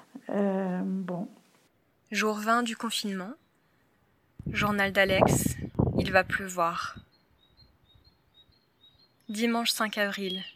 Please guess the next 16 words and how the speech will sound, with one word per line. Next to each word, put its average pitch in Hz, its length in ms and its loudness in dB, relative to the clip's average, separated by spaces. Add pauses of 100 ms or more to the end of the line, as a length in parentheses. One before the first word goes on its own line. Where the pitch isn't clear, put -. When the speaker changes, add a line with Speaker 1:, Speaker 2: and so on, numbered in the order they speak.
(300)
Speaker 2:
troisième 220 440 2
dimanche 208 360 -2
de 202 80 -4
confinement 196 640 -6
déjà. 185 380 -4 (1500)
Dix-sept 202 480 -6
heures. 185 400 -6 (2750)
Le 214 60 -4
silence 240 420 2
qui - 160 -2
était 220 180 0
si - 200 -2
beau 240 160 0
me 226 160 2
dérange 208 420 0
aujourd'hui. 175 540 -10